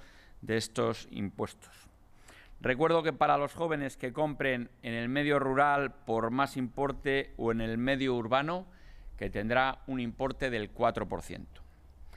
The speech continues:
Eh, en el medio rural, un joven que compre una vivienda de segunda mano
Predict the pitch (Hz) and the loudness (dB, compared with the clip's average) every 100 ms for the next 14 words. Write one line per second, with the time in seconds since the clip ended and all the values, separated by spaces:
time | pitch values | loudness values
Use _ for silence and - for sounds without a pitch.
0 | - - - - - - 135 135 135 - | -18 -18 -20 -18 -18 0 4 6 6 2
1 | - - - - - - - - - - | -4 -16 -16 -18 -20 -20 -20 -20 -20 -8
2 | - 143 147 196 196 170 135 131 120 87 | -2 0 2 4 4 4 4 4 4 0
3 | - - - - - - - 180 185 202 | -10 -16 -16 -16 -16 -18 -14 -6 -4 2
4 | 180 160 151 147 139 165 147 151 143 135 | 2 4 2 0 0 -2 0 2 2 0
5 | - - 156 156 151 139 151 143 123 110 | -6 -10 -2 0 2 2 2 2 0 -2
6 | - 107 117 127 135 143 135 139 131 117 | -6 -8 -6 -2 0 2 4 2 0 -2
7 | 101 | -8